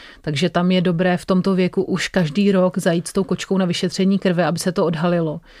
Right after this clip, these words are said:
Ono, a, ta kočka i začíná hubnout, takže v momentě, kdy ten majitel pozoruje, že ta kočka hubne, tam by bylo dobré, a, si ji vážit. Třeba jednou za půl roku se s tou kočkou zvážit, a, nebo zajít na zvážení na veterinu,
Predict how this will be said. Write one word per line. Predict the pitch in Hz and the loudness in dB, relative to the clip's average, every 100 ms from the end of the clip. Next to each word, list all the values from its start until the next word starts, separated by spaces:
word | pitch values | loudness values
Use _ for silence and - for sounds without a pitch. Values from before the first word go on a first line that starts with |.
| - - - | -20 -20 -2
Ono, | 190 190 190 196 190 | 2 4 4 2 0
a, | 180 185 180 | 0 0 0
ta | 180 180 | 0 -2
kočka | 185 - - | -2 -2 0
i | 190 | 2
začíná | 185 180 - 196 185 | 2 0 0 2 4
hubnout, | 190 170 160 131 - - | 4 4 0 -2 -10 -6
takže | 170 160 180 | -2 2 4
v | 175 | 4
momentě, | 185 196 190 190 | 6 4 4 2
kdy | 175 | 2
ten | 180 196 | 2 2
majitel | 190 180 180 190 | 4 2 2 0
pozoruje, | 190 180 185 185 | 0 2 2 2
že | 175 | 0
ta | 185 | -2
kočka | 185 - 196 | -2 -2 0
hubne, | 180 170 165 160 - _ - - - - | 0 0 0 -2 -10 _ -20 -20 -20 0
tam | 180 | 2
by | 180 | 4
bylo | 175 185 | 4 4
dobré, | 185 180 190 185 180 | 4 4 4 4 4
a, | - 180 180 | 2 0 -2
si | 170 190 | 0 2
ji | 180 | 4
vážit. | 185 165 170 160 - | 4 4 2 0 -4
Třeba | - 180 175 | -4 0 2
jednou | 170 180 185 | 2 2 2
za | 180 | 2
půl | 180 190 | 2 2
roku | 180 185 185 | 2 0 -2
se | 190 | -2
s | - | -2
tou | 185 | -2
kočkou | 175 - 190 | -2 -2 -2
zvážit, | 180 175 165 165 175 170 - | 0 0 0 0 -2 -4 -8
a, | 175 175 175 | -4 -2 0
nebo | 175 170 | 0 0
zajít | 170 175 180 170 | 2 2 0 0
na | 175 | -2
zvážení | 165 170 165 175 180 180 | 0 0 0 0 0 0
na | |
veterinu, | 165 170 175 165 165 | 0 -2 -2 0 -2